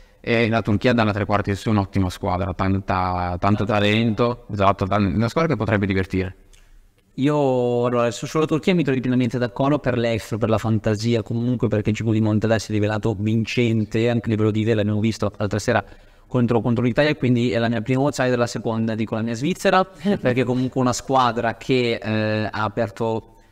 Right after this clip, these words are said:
Speaker 2: non dico un ciclo, però da quando comunque è arrivato Yakin si è rivelato coraggioso in certe comunicazioni, comunque sempre preso in considerazione anche da,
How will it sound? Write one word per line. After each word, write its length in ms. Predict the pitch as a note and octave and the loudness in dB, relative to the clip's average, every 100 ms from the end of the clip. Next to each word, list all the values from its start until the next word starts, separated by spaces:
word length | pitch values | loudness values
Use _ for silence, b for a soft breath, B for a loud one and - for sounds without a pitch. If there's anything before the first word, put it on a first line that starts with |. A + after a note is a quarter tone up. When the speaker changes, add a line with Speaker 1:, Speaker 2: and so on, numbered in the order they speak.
| b b b _ - | b b b _ -2
Speaker 2:
non 180 | F#3 | 2
dico 180 | G3+ A3+ | 2 2
un 100 | G#3+ | 0
ciclo, 880 | F3+ F#3 G3 F#3+ G3+ G#3 - - - - | -2 -2 -2 2 6 6 2 -12 -20 -4
però 540 | D3 D3 D3 D3 - C3 | 2 4 6 4 0 -4
da 180 | C3 | -4
quando 300 | B2+ C#3 C3+ B2+ | -2 -2 -2 -2
comunque 680 | C3 C3 C3 B2+ B2+ B2 - | -4 -6 -2 0 0 -4 -6
è 60 | |
arrivato 400 | C3 B2+ C3 C3 | -4 0 -2 0
Yakin 920 | B2 C3 C3+ - C3+ C3 C3 C3 C3+ - _ | 0 2 2 0 -2 0 0 0 -4 -10 _
si 160 | - B2 | -8 -2
è 40 | |
rivelato 380 | A#2+ A#2+ A#2 A2+ | 2 2 0 -2
coraggioso 800 | B2 A#2 A2+ B2 A#2+ A#2+ A#2+ A#2 - - | -2 0 0 0 0 0 -2 -6 -16 -14
in 80 | G#2 | -4
certe 720 | A#2 G#2+ - A2+ A2 A2 G#2+ | -2 -2 0 0 2 2 0
comunicazioni, 580 | G#2 A2 G#2+ A2+ - C3 | 0 -2 0 -2 0 0
comunque 340 | A2+ A#2 A2 A2 | 0 -2 -2 -2
sempre 220 | A2+ G#2+ | 0 0
preso 240 | A2 G#2+ | 0 0
in 80 | A2 | 0
considerazione 640 | A2 G#2 G#2+ G#2 - A#2 A2 | -2 -4 -2 -2 -2 -2 0
anche 180 | A2 | 0
da, 200 | A2 G#2+ | 2 0